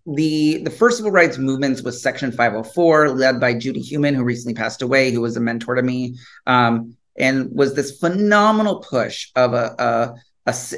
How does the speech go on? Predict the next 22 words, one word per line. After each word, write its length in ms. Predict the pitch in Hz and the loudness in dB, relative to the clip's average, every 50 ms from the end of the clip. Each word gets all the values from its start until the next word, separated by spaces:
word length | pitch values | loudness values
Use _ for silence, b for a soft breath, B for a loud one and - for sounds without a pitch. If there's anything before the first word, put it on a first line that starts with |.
| - | 2
uh, 360 | - 147 139 135 131 131 127 - - - | 4 4 6 6 4 2 0 -4 -6 -8
like, 160 | 131 127 - | -8 -6 -6
twenty-something 680 | - - - 180 185 208 214 196 - 190 160 175 160 | -10 -6 -2 0 0 0 0 -2 -2 -4 -2 -2 -2
day 140 | 135 135 123 | 0 0 -2
sit-in 480 | - - - 143 135 135 135 135 131 131 127 127 | -2 -4 -4 -2 0 2 2 2 0 0 -2 -4
in 220 | 127 127 120 113 | -4 -4 -2 -2
San 140 | 117 139 127 | -2 -4 -4
Francisco's 440 | 123 123 123 113 117 - 123 120 - | -4 -6 -8 -10 -8 -6 -8 -6 -2
Capitol 500 | - 120 117 - - 123 120 117 117 B B B B B _ | 0 0 0 0 0 -2 -2 -2 -4 B B B B B _
that 200 | - 135 131 - | 0 0 2 4
ended 220 | 127 143 147 151 147 | 2 2 4 6 6
up 300 | 143 135 - - - - _ _ _ _ _ _ _ _ _ _ | 6 6 4 2 -4 -16 _ _ _ _ _ _ _ _ _ _
making 680 | - 165 165 185 214 240 254 240 247 226 202 175 160 | -4 -2 0 2 4 4 4 2 2 0 0 0 2
waves, 440 | 147 156 156 165 160 160 160 151 131 | 6 6 6 6 6 4 2 0 0
and 100 | 139 135 | -2 -2
all 160 | - 139 143 | -2 -2 -2
these 160 | 156 160 - - | -2 -2 -2 -4
people 160 | 160 143 135 | -4 -2 -2
with 100 | 135 123 | -2 -2
disabilities 500 | 131 127 135 123 131 135 135 135 123 127 | -2 -4 -4 -4 -2 -2 -2 -2 -2 0
got 220 | 131 135 123 120 | 0 0 0 0
the 100 | 117 - | -6 -12